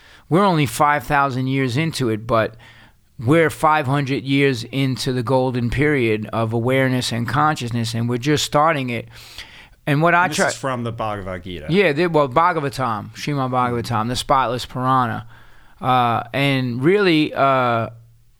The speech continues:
Speaker 1: I always try to see the glass as half full and be positive. And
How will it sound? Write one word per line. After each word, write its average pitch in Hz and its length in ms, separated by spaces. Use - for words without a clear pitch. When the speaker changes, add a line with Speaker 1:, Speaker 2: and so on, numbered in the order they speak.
Speaker 1:
I 139 140
always 143 260
try 135 160
to 127 100
see 131 320
the 120 140
glass 120 720
as 120 480
half 113 340
full 120 480
and 117 160
be 123 160
positive. 120 720
And 117 320